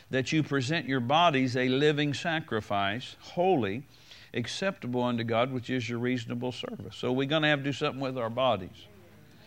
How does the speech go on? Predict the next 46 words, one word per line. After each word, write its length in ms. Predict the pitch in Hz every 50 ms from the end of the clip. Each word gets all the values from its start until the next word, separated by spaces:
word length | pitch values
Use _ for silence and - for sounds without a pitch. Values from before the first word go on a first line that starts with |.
| - - - - - -
We're 120 | - 107
gonna 220 | 113 123 123 123 123
have 120 | 123 120
to 80 | 123 123
bring 280 | 107 120 131 131 127 131
our 120 | 131 131
bodies 500 | 127 131 135 139 135 127 123 120 113 117
in 160 | 123 120 117
line 300 | 117 120 123 123 123 120
with 200 | 117 117 113 -
the 80 | - 107
Word 240 | 110 117 123 123 127
of 80 | 127
God. 340 | 120 113 104 104 104 113 113
We're 80 | 113 107
gonna 260 | 104 113 113 117 117
have 260 | 117 117 113 107 -
to, 120 | - 104
uh, 440 | 104 - - - 110 107 104 101 98 - -
kn-, 320 | - 113 110 110 117 110 -
know 260 | 117 113 120 120 123
how 200 | 127 135 131 127 123
we 140 | 120 123
spend 340 | 117 - - 131 127 123 117
our 140 | 117 110 110
time. 480 | 110 - 131 127 123 127 135 143 139 120
That's 240 | 120 131 - -
another 340 | 127 120 123 131 143 139 113
factor 400 | 104 - 117 107 107 104 - 110
about 260 | 107 104 107 104 101 101
our 100 | 101 98
bodies. 480 | 95 110 117 127 131 110 98 87 113 - - - - - - - - - - - - - - - - - - - -
Man, 200 | 120 123 120 120
this 200 | 131 127 120 -
thing, 260 | 127 117 117 110 110
you 200 | 117 123 123 120
know, 100 | 120 117
you 200 | 113 117 120 123
just 220 | 127 131 - -
need 180 | 120 123 127 120
so 120 | - 123
much 260 | 117 123 127 123 -
maintenance 540 | 117 120 131 151 - - 113 101 87 - -
with 200 | 107 104 92 -
it 120 | 85 - -
sometimes. 480 | 110 95 92 98 98 104 90 87 87